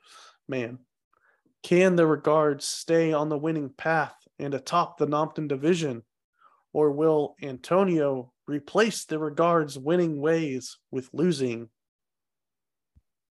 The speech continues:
As a reminder, in week eight, bye weeks for the Chiefs and the Chargers, additionally for the Dynasty League.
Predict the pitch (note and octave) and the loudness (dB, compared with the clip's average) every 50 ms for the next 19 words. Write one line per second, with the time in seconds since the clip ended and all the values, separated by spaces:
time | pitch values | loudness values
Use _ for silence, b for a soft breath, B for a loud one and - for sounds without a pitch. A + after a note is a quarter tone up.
0 | _ _ _ _ _ _ _ _ _ _ _ _ _ _ _ _ _ _ _ _ | _ _ _ _ _ _ _ _ _ _ _ _ _ _ _ _ _ _ _ _
1 | _ _ - E3+ G3+ G#3+ G3 G3+ F#3+ F3+ E3+ E3+ E3+ F3+ F3+ E3 C#3+ A2 A2 - | _ _ 2 4 4 4 4 4 4 4 4 2 0 0 0 -2 -4 -6 -6 -10
2 | _ _ F3 F#3+ F3+ F3 F3+ F3+ E3 E3 - F3+ F3 D#3+ C3+ - - - _ _ | _ _ -4 -4 -2 -2 -2 -2 -4 -4 -6 -6 -4 -4 -6 -8 -12 -20 _ _
3 | _ _ _ - C#3 D3+ E3+ E3+ F3 E3+ D#3+ - - - - E3 E3 D#3 D3 - | _ _ _ -2 0 0 2 0 0 -2 -4 -6 -10 -8 -4 -4 -4 -4 -6 -8
4 | - - G#3 G3 E3 - - - - - - F3 F3+ F3+ E3 C#3+ B2+ - - F3+ | -10 -8 -8 -8 -8 -8 -10 -12 -14 -8 -4 -4 -2 -2 -2 -4 -8 -6 -2 0
5 | F3 F3 E3+ D3+ C#3+ B2 A2+ A2+ - - - E3 D3 C#3+ - G3+ A3 - - - | 0 0 0 -2 -4 -8 -8 -10 -12 -12 -8 -8 -6 0 2 2 2 2 0 -4
6 | E3+ D#3 D3 C#3 B2+ B2 A#2+ - - D#3 D#3 D#3 C#3+ C#3 C3 C#3 C3+ C3 C3 B2+ | -4 -4 -4 -4 -6 -6 -8 -8 -4 -2 0 0 0 -2 -2 -2 -2 -4 -4 -8
7 | - - C3 B2+ B2+ B2+ B2+ B2 A#2+ - | -10 -10 -10 -8 -6 -6 -6 -6 -8 -12